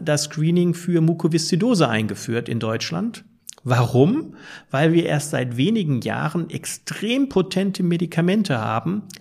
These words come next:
die diese Erkrankung so gut beeinflussen, dass die Überlebenswahrscheinlichkeit jetzt drastisch zugenommen hat. Man muss sich das so vorstellen, in den dreißiger Jahren wurden Patienten mit dieser Erkrankung im Schnitt circa sechs Monate alt.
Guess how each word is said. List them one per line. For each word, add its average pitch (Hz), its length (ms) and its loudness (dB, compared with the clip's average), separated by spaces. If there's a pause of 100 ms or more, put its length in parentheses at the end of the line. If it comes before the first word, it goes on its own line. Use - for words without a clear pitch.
die 143 80 0
diese 156 240 0
Erkrankung 151 680 -2
so 196 560 4
gut 165 460 0
beeinflussen, 170 880 0 (560)
dass 147 240 2
die 160 100 -2
Überlebenswahrscheinlichkeit 139 1700 2
jetzt - 320 -6 (100)
drastisch 151 840 0
zugenommen 113 540 -4
hat. - 220 -20 (260)
Man 131 80 -2
muss 160 120 0
sich 160 120 -4
das 151 200 0
so 156 140 2
vorstellen, 165 880 -2 (420)
in 143 120 0
den 139 120 2
dreißiger 143 640 -2
Jahren 160 680 0 (280)
wurden 160 360 0
Patienten 156 500 0
mit 151 120 0
dieser 151 220 0
Erkrankung 156 580 0
im 135 120 -2
Schnitt 160 360 -4
circa 147 280 -2
sechs 127 260 -4
Monate 113 480 -4
alt. - 340 -16